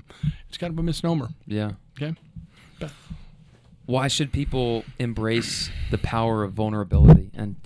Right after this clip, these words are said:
Speaker 2: and speak about the power of being vulnerable?
Speaker 1: Well, any,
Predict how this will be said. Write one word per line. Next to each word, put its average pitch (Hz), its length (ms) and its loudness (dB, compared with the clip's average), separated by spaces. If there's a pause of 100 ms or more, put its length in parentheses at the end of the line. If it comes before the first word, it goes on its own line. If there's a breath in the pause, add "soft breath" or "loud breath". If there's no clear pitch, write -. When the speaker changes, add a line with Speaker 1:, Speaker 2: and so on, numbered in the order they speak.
Speaker 2:
and 104 200 -10
speak - 320 -4
about 98 380 -6 (120)
the 113 220 -10
power 104 540 -4
of 104 420 -8
being 98 260 -6
vulnerable? 98 500 -10 (480 loud breath)
Speaker 1:
Well, 147 280 -12 (440)
any, 220 340 2